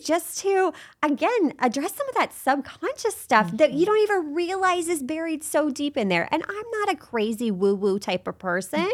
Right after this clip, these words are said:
Speaker 2: Mm-hmm.
Speaker 1: but I do feel like it needs addressed. You
Speaker 2: Yeah.
Speaker 1: need to know what those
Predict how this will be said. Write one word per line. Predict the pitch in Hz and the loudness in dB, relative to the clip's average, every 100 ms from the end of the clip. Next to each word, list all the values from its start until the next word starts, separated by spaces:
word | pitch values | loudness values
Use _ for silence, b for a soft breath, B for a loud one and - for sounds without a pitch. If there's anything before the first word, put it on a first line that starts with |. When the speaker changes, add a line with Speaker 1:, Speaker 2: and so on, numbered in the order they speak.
| 571 | -4
Speaker 2:
Mm-hmm. | 180 175 185 B B B | -8 -10 -16 B B B
Speaker 1:
but | 392 | 0
I | 392 | 2
do | 370 330 349 427 | 0 -2 -2 -2
feel | - 330 339 | -4 -4 -2
like | 330 311 - | -4 -6 -6
it | - | 0
needs | 269 262 302 381 | 2 2 0 0
addressed. | 403 381 359 453 554 - - - | -2 -2 -4 -4 -4 -4 -10 -4
You | 269 320 | 2 4
Speaker 2:
Yeah. | 311 | 6
Speaker 1:
need | 330 415 | 4 0
to | - 440 | -2 -2
know | 339 208 | 0 2
what | 190 190 277 - | 0 0 -2 -2
those | 427 415 | -4 -4